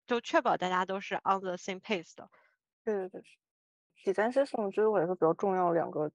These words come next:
Speaker 2: 就两个词，一个就是效率，efficiency，然后另外一个就是一致性，consistency。然后那就涉及到了本身设计之，设计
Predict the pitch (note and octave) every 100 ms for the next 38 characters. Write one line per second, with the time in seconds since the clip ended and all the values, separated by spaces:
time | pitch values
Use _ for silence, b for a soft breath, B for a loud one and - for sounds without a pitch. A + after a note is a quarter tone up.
0 | - F3+ E3 D#3+ E3+ - - D#3 F3 -
1 | G3 G3 F#3 F3 D#3+ G#3+ F#3 E3+ F3+ -
2 | F3+ F3+ E3+ - E3 D#3 F3 F#3 F3+ F3
3 | F3+ - - D3+ E3 - E3+ - E3 -
4 | - D#3 F3+ F3 E3+ E3 - - _ _
5 | _ _ - D#3+ - E3+ E3 E3 F3+ F3+
6 | F3+ - F#3+ F3 F3 E3+ E3 E3 - E3
7 | - F#3+ G#3 - A3 G3+ - - - D#4+
8 | A#3+ F3+